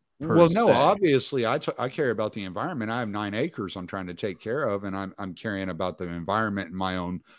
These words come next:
Speaker 2: my own way. They're, they're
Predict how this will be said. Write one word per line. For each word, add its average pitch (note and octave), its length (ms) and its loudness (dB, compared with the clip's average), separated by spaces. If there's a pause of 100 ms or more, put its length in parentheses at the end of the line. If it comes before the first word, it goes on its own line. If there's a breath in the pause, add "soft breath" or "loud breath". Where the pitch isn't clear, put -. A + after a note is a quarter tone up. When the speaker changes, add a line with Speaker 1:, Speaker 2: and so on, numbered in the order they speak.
(140)
Speaker 2:
my G#2+ 180 4
own F2 200 -2
way. G2+ 420 6 (640 soft breath)
They're, C3+ 560 10
they're C3 540 8